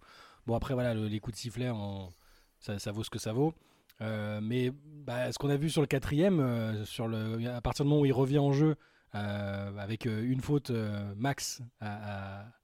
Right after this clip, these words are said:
à encaisser, bah, c'était vachement bien. Il a fait, on en parlait en direct tous les deux, tu me disais, ah, bah là, là, il est agressif, il a plus la timidité qu'il avait au début, parce que t'as, mê-, même avec les, le, le souci de faute, il y avait une forme de timidité et de retenue.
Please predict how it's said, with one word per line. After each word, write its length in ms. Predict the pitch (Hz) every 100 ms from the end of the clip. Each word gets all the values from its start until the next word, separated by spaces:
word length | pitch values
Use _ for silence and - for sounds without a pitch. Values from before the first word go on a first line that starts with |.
| _
à 100 | -
encaisser, 400 | 101 123 117 170
bah, 180 | 160 104 95 92 _ _
c'était 180 | - 117
vachement 260 | 104 - 131
bien. 200 | 180 165
Il 120 | 123
a 60 | 117
fait, 280 | 156 147 - - -
on 120 | 135
en 80 | 139
parlait 200 | 160 165
en 100 | 160
direct 320 | 143 165 156
tous 80 | 143
les 120 | 147
deux, 120 | 175
tu 120 | 175
me 60 | 143
disais, 180 | 135 156
ah, 40 |
bah 120 | 147
là, 120 | 175 160
là, 140 | 175
il 140 | 160
est 60 | 139
agressif, 540 | 127 131 123 185 190 135
il 140 | 120
a 60 | 120
plus 140 | 165
la 100 | 151
timidité 460 | 139 143 139 147 160
qu'il 180 | - 123
avait 140 | 123
au 40 |
début, 280 | 120 135 208 - - - -
parce 140 | 127 -
que 200 | 156 - _ _ -
t'as, 120 | 135
mê-, 340 | 165 156 196
même 240 | 170 208 202
avec 260 | 165 151
les, 220 | 151 143 139
le, 180 | 135
le 120 | 131 127
souci 300 | 147 - 147
de 60 |
faute, 240 | 175 202 160
il 180 | 147
y 60 | 131
avait 180 | 135 180
une 120 | 160
forme 320 | - 175 165
de 80 | 147
timidité 480 | 131 151 139 139 165
et 40 |
de 60 | 139
retenue. 320 | 135 123